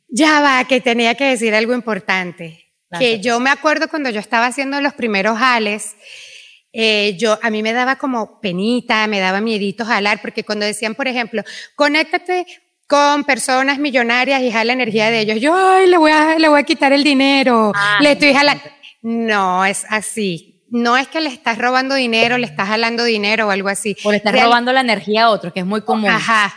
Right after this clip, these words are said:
Speaker 1: o le estás robando la energía. No, no, no, no, para nada. Es como que estás duplicando esa energía hacia ti y puede fluir por todo tu cuerpo y regresarla también a otras personas que la estén requiriendo, ese tipo
Speaker 2: Claro.
Speaker 1: de energías.
Speaker 2: Que la energía es como los recursos naturales renovables.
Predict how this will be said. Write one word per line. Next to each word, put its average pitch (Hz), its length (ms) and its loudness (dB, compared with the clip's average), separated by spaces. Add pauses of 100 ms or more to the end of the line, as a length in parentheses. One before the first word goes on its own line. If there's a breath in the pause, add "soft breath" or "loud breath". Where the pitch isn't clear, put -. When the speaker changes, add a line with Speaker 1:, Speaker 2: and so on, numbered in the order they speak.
(180)
Speaker 1:
o 226 80 2
le 233 80 0
estás 208 220 -4
robando 247 320 2
la 262 100 -2
energía. 208 420 -2
No, 214 200 -2
no, 196 100 -4
no, 190 100 -4
no, 180 100 -6
para 185 200 -4
nada. 180 340 -4 (340 loud breath)
Es 277 440 0
como 294 200 -2
que 277 80 -6
estás 302 400 -2
duplicando 269 600 -2
esa 247 180 -2
energía 262 460 0
hacia 208 340 -4
ti 170 220 -10 (300 loud breath)
y 247 160 -4
puede 269 320 2
fluir 247 640 -2
por 330 140 -2
todo 311 200 -4
tu 311 140 -10
cuerpo 254 460 -2
y 247 140 -6
regresarla 214 800 -2
también 262 360 -4
a 214 120 0
otras 196 200 -8
personas 226 440 -6
que 294 100 -6
la 240 100 -2
estén 196 240 -8
requiriendo, 196 920 -4
ese 202 240 -6
tipo 226 180 -10
Speaker 2:
Claro. 196 120 -4
Speaker 1:
de 190 40 -2
energías. 180 540 -6
Speaker 2:
Que 190 80 -8
la 226 60 0
energía 202 340 2
es 196 80 -4
como 247 180 -2
los 233 100 -2
recursos 202 400 -6
naturales 202 480 -4
renovables. 165 840 -8